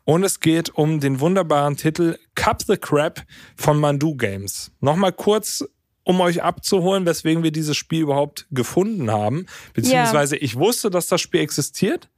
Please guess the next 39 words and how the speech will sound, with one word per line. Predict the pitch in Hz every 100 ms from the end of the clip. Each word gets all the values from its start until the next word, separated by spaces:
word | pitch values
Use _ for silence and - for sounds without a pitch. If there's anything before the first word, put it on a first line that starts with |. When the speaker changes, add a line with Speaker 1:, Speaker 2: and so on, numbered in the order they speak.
| _ -
Speaker 1:
Ich | -
hatte | 165
Bock | 147 139 -
drauf, | - 208 269 - - _ - - - -
aber | 147 165
es | 165 -
war | 151
ein | 143
Messetag, | 143 180 180 170 165 151 151
wir | 147
sind | 143
lang | 151 190 214 226
gelaufen | 202 170 170 180 180 190 185 - - - -
und | 135
wir | 139 143
haben | 180
gesagt, | 165 143 147 -
„Komm, | - 185 240 - _ _ _ _ -
lass | 143 175
uns | 202
doch | - 143
einfach | 147 160
mal | 156
kurz | 147 156 -
setzen.“ | 113 107 - 95 - - - - _
Speaker 2:
Genau, | 523 381 247 208 -
und | - 285 285 - _ _ _ -
wir | 233
haben | 269 294
eigentlich | - 269 349 370
nur | 359
so | 330
ein | 311
bisschen, | 302 - 269 -
erst | 277 -
haben | 339
wir | 269
nur | 247
geguckt | 196 - - 311 - - -